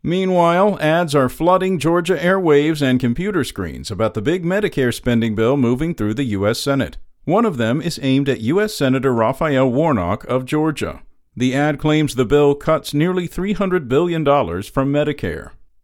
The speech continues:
The bill reduces Medicare costs by almost three hundred billion dollars over ten years by allowing the program to negotiate prices on a few drugs for the first time, among other provisions. Medicare recipients would save on drug costs, not lose benefits.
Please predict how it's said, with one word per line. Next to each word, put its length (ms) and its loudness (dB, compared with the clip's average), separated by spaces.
The 60 2
bill 240 4
reduces 540 0
Medicare 440 2
costs 300 -2
by 160 -4
almost 440 -4
three 160 -4
hundred 260 -2
billion 280 2
dollars 400 2
over 220 0
ten 260 0
years 500 0
by 180 2
allowing 420 0
the 80 -4
program 460 0
to 120 0
negotiate 680 -2
prices 440 -2
on 140 0
a 60 -4
few 200 -4
drugs 420 -2
for 120 -4
the 100 -2
first 320 -6
time, 480 -10
among 300 -2
other 260 0
provisions. 720 -4
Medicare 400 2
recipients 520 0
would 160 -4
save 260 0
on 160 2
drug 240 0
costs, 400 -2
not 420 0
lose 280 -2
benefits. 640 -4